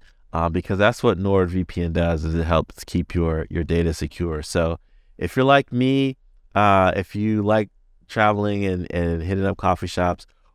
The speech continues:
or if you are hiring remote and you're worried that you may <laughs> hire in Colorado or California or New York, and, uh,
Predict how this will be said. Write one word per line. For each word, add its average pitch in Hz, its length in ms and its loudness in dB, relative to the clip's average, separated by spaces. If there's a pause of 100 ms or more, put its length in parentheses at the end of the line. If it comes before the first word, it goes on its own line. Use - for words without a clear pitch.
(140)
or 135 500 4 (380)
if 104 200 0
you 113 380 0
are 107 560 2
hiring 123 480 2
remote 127 420 0 (180)
and 101 180 -4
you're 104 120 2
worried 110 520 0
that 104 200 0
you 104 160 -4
may 110 340 2
<laughs> - 60 -12
hire 101 480 2
in 95 200 -4
Colorado 92 880 2 (420)
or 92 520 4
California 90 600 2
or 85 140 0
New 85 80 -2
York, 82 500 -2 (300)
and, 87 640 0
uh, 80 340 -2